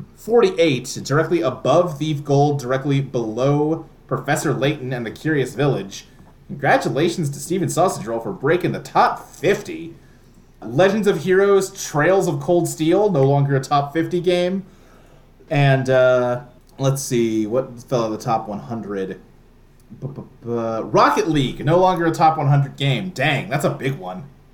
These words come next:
That used to be, like, a top ten. All right, uh, we are moving on to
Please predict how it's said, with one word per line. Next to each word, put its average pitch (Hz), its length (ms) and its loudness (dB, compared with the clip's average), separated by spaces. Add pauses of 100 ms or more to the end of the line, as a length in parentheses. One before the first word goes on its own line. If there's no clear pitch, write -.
(1120)
That 196 120 2
used - 140 -2
to 151 60 0
be, 131 60 0
like, - 100 -6
a 117 60 -6
top - 320 -2
ten. 180 420 -2 (1160)
All 127 140 0
right, - 220 -2 (120)
uh, 107 320 0
we 139 100 2
are 104 100 0
moving 123 380 -2
on 117 380 0
to 180 640 -2